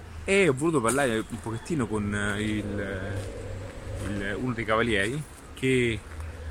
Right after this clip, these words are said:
eh, lì fanno anche una scuola di equitazione e fanno anche percorsi per bambini disabili, quindi, eh, utilizzano i cavalli anche come, come terapia. Quindi gli chiesi appunto di, di poter darmi un quadro completo della cosa e di dirmi,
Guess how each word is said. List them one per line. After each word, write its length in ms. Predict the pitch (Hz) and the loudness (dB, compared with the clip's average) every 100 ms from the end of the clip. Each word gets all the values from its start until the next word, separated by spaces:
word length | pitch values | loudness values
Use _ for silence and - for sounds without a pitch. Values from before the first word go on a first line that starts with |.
| - - - | -4 -4 -4
eh, 320 | - 98 98 | -4 -4 -4
lì 180 | 131 165 | 2 2
fanno 260 | 143 120 123 | 4 2 2
anche 200 | 139 139 | 0 0
una 80 | 127 | 0
scuola 260 | - 127 | 0 0
di 60 | 120 | 0
equitazione 560 | 117 117 - 147 113 | -2 -2 0 0 0
e 80 | 107 | -4
fanno 240 | - 131 139 | -4 -2 -2
anche 220 | 147 139 | -4 -4
percorsi 460 | 127 - 131 - | -6 -4 -6 -4
per 100 | 123 117 107 | -6 -6 -8
bambini 360 | 113 113 117 | -4 -2 -2
disabili, 540 | 107 104 110 92 95 98 | -4 -2 -2 -2 -4 -6
quindi, 320 | 113 110 101 | -4 -4 -2
eh, 160 | 98 98 | -2 -4
utilizzano 500 | 113 113 117 117 110 | -8 -6 -4 -4 -4
i 60 | 113 | -2
cavalli 340 | 110 113 113 | 0 0 0
anche 240 | 104 - 101 | -2 -4 -10
come, 240 | 104 104 90 - - - | -8 -8 -10 -18 -20 -16
come 140 | 107 104 | -12 -10
terapia. 480 | - 101 98 92 92 - - - - - - - | -6 -4 -4 -6 -10 -16 -20 -18 -18 -18 -18 -6
Quindi 240 | 220 170 | -2 0
gli 140 | 127 127 | 0 2
chiesi 280 | 139 127 | 2 2
appunto 420 | 120 - 131 127 110 | -2 -2 -4 -4 -4
di, 520 | 104 101 101 101 95 - - - - - - - - - - - - - | -2 0 0 0 -2 -8 -20 -20 -20 -20 -20 -20 -20 -20 -20 -18 -16 -2
di 120 | 113 | 2
poter 340 | 123 131 117 | 4 6 6
darmi 320 | 107 123 107 104 | 6 4 4 0
un 120 | 101 | 2
quadro 280 | 123 113 113 | 2 4 2
completo 320 | 131 120 110 | 2 4 4
della 180 | 120 139 | 2 0
cosa 280 | 123 113 | 0 -2
e 40 | 98 | 0
di 240 | 104 113 127 | 2 0 -2
dirmi, 760 | 113 131 131 120 110 110 120 | 4 4 6 2 2 0 -2